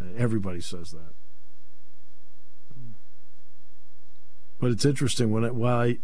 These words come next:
have one friend getting this job,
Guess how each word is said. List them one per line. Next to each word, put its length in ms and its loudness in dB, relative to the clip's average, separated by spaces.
have 280 0
one 240 0
friend 460 0
getting 340 0
this 200 -2
job, 460 -2